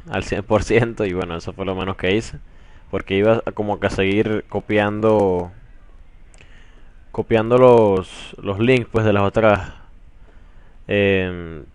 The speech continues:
comunidades de videojuegos. Acá también está lo de YouTube. Aquí solo hay siete suscriptores. Acá está un video de información sobre Black Ops dos.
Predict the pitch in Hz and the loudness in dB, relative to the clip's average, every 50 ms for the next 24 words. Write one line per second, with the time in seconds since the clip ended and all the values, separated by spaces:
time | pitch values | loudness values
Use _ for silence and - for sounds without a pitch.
0 | - - - 107 101 98 95 95 98 104 113 113 104 98 95 90 87 85 78 82 | -20 -14 -10 -8 -6 -4 -2 0 2 2 4 2 2 2 0 -2 -4 -6 -8 -8
1 | 87 - - - - - - - - - 85 87 - 95 - 101 101 98 101 101 | -12 -16 -20 -20 -20 -20 -20 -20 -18 -16 -12 -10 -8 -8 -6 -6 -6 -6 -6 -6
2 | 95 - - 101 98 101 98 98 95 92 92 92 92 90 82 90 90 - - 135 | -6 -4 -2 0 2 2 2 2 2 0 0 -2 -2 -2 -4 -6 -8 -6 -2 -2
3 | 147 160 - - - - - - - - - - - - - - - - - - | -2 -2 -4 -8 -20 -20 -20 -20 -20 -20 -20 -20 -20 -20 -20 -20 -20 -20 -20 -20
4 | - - - - - - - - - - - - - - - - - - - - | -20 -20 -20 -20 -20 -20 -20 -20 -20 -20 -20 -20 -20 -20 -20 -20 -20 -20 -20 -20
5 | - - - - - - - 92 90 98 - - 104 98 101 101 98 95 107 95 | -20 -20 -20 -20 -20 -20 -18 -18 -16 -16 -12 -8 -4 -2 -2 -2 -2 -2 -4 -6
6 | 101 - - - 104 98 - - - 120 131 135 143 143 139 - - - - - | -6 -6 -8 -10 -12 -12 -10 -6 -2 0 0 0 0 -2 -6 -8 -16 -20 -20 -20
7 | - - - - - - - - - - - - - - - - - - - 98 | -20 -20 -20 -20 -20 -20 -20 -20 -20 -20 -20 -20 -20 -20 -20 -20 -20 -20 -14 -8
8 | - 104 95 - - 104 101 101 101 101 101 98 98 98 90 90 90 - - 101 | -6 -6 -4 -2 -2 -2 0 0 0 0 0 -2 -2 -4 -4 -4 -6 -6 -6 -8
9 | 98 92 98 92 85 87 82 85 87 82 - 92 - - - 101 107 117 123 127 | -6 -6 -6 -6 -4 -4 -4 -4 -4 -4 -6 -10 -12 -8 -4 -2 0 2 2 2
10 | 127 127 117 | 2 0 -2